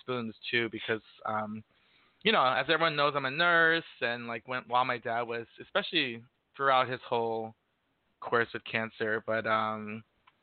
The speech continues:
especially towards the end, there was a lot of, um, uh, death walking that I did, right, for my, for my dad and for my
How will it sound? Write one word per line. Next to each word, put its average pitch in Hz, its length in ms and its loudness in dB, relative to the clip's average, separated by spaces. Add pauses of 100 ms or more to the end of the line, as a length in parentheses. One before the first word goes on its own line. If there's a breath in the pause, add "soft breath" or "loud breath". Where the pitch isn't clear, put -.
(200)
especially 156 340 0
towards 139 260 2
the 113 100 -6
end, 117 260 -6
there 117 80 -2
was 117 140 -4
a 120 40 -4
lot 117 280 4
of, 120 160 0 (100)
um, 107 520 -4 (920)
uh, 113 280 0
death 160 220 2
walking 113 460 -2
that 117 100 -4
I 113 160 -8
did, 107 180 -8 (300)
right, 120 260 -6
for 131 60 -12
my, 110 180 -6 (320)
for 110 120 -2
my 107 120 -6
dad 139 640 2
and 117 160 -4
for - 120 -12
my 110 140 -4